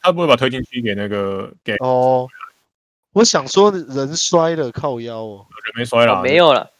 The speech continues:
Speaker 1: 推进器摔了。
Speaker 3: 死了还得了。
Speaker 2: 哎呦，推进器摔了，正常啦，日常行为啊。
Speaker 1: 这倒是啦，其实，<laughs> 其实是。
Speaker 2: 他没摔才屌，好不好？
Speaker 1: 以前那个没摔真的好屌，他真的是这样
Speaker 2: 对啊。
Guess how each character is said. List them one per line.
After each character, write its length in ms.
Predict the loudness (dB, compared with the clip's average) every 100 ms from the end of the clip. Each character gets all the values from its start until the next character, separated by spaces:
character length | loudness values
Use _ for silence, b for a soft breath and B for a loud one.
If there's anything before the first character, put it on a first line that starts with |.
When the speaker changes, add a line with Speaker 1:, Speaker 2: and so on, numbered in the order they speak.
| _
Speaker 1:
推 100 | -10
进 100 | -6
器 120 | -2
摔 0 |
了。 60 | 0
Speaker 3:
死 60 |
了 40 | 2
还 60 | 2
得 140 | 2
了。 220 | 2 0 -4 _ _ _ _ _
Speaker 2:
哎 160 | 0 2
呦， 100 | 2
推 180 | 2
进 140 | 0 -2
器 120 | -2
摔 260 | 0 2 4
了， 180 | 2 -2
正 240 | -6 -6
常 240 | -6 -12 -10
啦， 160 | -10 -10
日 100 | -12
常 200 | -14 -14
行 240 | -16 -18
为 100 | -20
啊。 80 | -20 _ _ _ _ _ _ _ _ _ _
Speaker 1:
这 120 | -6
倒 120 | -4
是 160 | -6 -10
啦， 120 | -14
其 140 | -16 -18
实， 160 | -18 -18 -10
<laughs> 200 | -6 -4
其 180 | 0
实 140 | 0 -2
是。 220 | -6 -6
Speaker 2:
他 200 | 0 2
没 280 | 4 4 4
摔 280 | 4 6 4
才 200 | 4 0
屌， 280 | 2 0
好 160 | 0 0
不 80 | 2
好？ 220 | 2 0 -6 -18 _ -18 B -16
Speaker 1:
以 120 | -12
前 160 | 0 4
那 80 | 6
个 120 | 8
没 120 | 8
摔 120 | 8
真 120 | 6 6
的 80 |
好 200 | 4 4
屌， 260 | 4 4 4
他 80 | 4
真 100 | 4
的 80 | 0
是 120 | 4
这 80 | 6
样 100 | 6
Speaker 2:
对 100 | 6
啊。 220 | 4